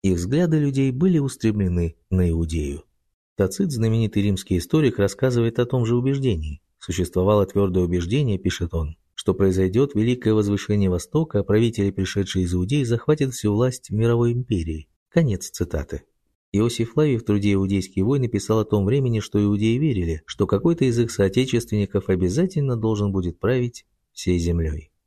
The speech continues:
Чуть позже, согласно данным Светония, царь Армения Тиридат посетил Рим и пошёл на приём к императору Нерону со своими мудрецами.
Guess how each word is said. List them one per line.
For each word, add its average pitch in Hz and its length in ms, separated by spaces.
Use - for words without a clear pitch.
Чуть - 260
позже, 156 260
согласно 95 500
данным 92 300
Светония, 101 540
царь 98 360
Армения 95 520
Тиридат 92 580
посетил 123 420
Рим 123 240
и 95 60
пошёл 107 320
на 104 100
приём 101 280
к - 100
императору 98 520
Нерону 120 500
со - 160
своими 113 360
мудрецами. 113 800